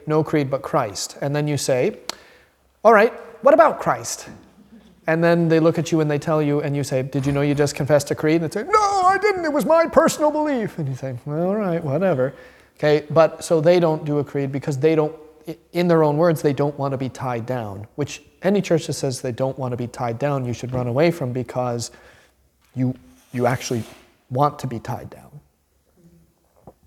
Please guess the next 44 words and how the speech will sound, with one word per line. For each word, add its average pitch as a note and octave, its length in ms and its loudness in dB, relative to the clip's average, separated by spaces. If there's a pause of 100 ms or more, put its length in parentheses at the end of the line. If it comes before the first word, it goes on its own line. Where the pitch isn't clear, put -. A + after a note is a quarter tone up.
(480)
You, F3 120 2
you F#3 180 4
have D3 120 6
greater G#3 300 2
freedom G3+ 380 0
in D#3+ 80 0
being D3+ 260 -2
tied C#3+ 400 -4
down C#3 420 -2
because C3 420 -4 (180)
in D3 140 -4
being D3 220 2
tied C#3+ 320 -4
down D3 320 0
to C3+ 120 -4
the B2 80 -4
truth, D#3 640 0 (220)
you D3+ 80 0
have A2+ 100 0
all D#3 220 4
the D3 100 -2
freedom D3+ 380 -2
of B2+ 160 -4
what C3+ 120 0
it C#3 120 -6
means C#3+ 240 -6
to - 120 -6
live B2 300 -4
in D#3+ 160 0
the C#3 80 0
truth. G#2 380 -10 (240)
If D3+ 160 -2
you're D#3+ 340 6
blowing F#3 400 4
wherever D#3 300 2
the C#3 100 -2
wind D#3+ 240 -2
blows, B2+ 320 -2
you're C3 100 -4
actually C3+ 520 -6 (160)
not C3 240 -6
free. D#3+ 300 0
You're A#2 180 -2
bound. G#2 640 -4